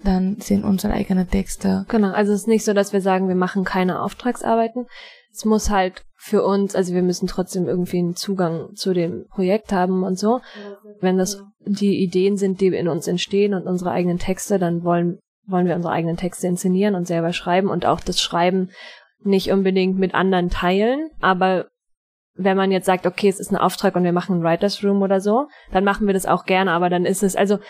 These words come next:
Speaker 2: ich freue mich eigentlich auch auf sowas, wo wir nicht alles alleine, ähm, machen müssen und nicht für alles alleine verantwortlich sind. Aber in unseren eigenen Projekten wollen wir das auf jeden Fall.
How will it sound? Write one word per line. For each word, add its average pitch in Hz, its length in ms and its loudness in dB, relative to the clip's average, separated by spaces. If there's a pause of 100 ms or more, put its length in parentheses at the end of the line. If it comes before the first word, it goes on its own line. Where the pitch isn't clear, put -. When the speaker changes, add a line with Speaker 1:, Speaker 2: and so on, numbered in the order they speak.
(160)
Speaker 2:
ich 247 140 2
freue 233 220 2
mich 233 180 -2
eigentlich 208 420 0
auch 196 220 2
auf 190 160 0
sowas, 202 420 0
wo 196 140 4
wir 196 100 2
nicht 214 200 0
alles 196 220 2
alleine, 196 540 2 (460)
ähm, 190 260 2
machen 190 280 2
müssen 196 220 0
und 185 80 2
nicht 190 120 0
für - 120 0
alles 196 440 0
alleine 180 340 2
verantwortlich 220 680 0
sind. 262 340 0 (300)
Aber 180 560 0
in 196 100 2
unseren 180 240 0
eigenen 170 320 0
Projekten 170 540 -2
wollen 165 180 0
wir 160 160 -4
das 175 160 -10
auf - 180 -12
jeden 165 220 -14
Fall. - 260 -16